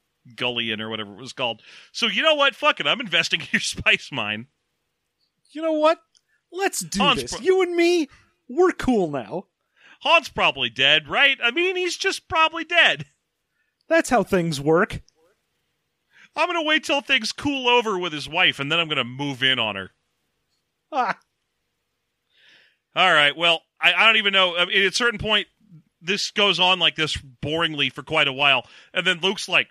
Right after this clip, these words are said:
Speaker 1: "Wait, hold on. I have a crazy idea.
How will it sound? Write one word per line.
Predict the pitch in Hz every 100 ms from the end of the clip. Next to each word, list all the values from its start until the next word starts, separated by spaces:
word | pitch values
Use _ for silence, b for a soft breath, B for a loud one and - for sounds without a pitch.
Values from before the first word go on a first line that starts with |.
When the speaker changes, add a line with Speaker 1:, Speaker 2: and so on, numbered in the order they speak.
| _
Speaker 1:
"Wait, | 120 151 120
hold | 160 202 143
on. | 117 139 - _ -
I | 175
have | 160 131
a | 117
crazy | - - 143 143 214 247 233 277 277
idea. | 254 262 233 240 269 214 160 117